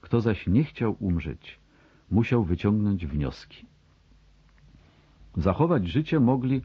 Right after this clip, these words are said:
ordnerzy, wewnętrzna policja obozowa sformowana z jeńców.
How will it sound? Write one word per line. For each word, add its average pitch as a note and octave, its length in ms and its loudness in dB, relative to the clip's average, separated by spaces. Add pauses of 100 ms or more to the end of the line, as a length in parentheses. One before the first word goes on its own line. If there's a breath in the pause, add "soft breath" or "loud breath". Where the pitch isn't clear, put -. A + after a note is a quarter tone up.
(200)
ordnerzy, F2+ 920 2 (640 soft breath)
wewnętrzna F#2 580 0
policja E2 500 -2
obozowa D#2 580 -2 (280 soft breath)
sformowana D#2+ 760 0
z D2+ 80 -6
jeńców. C2+ 680 -8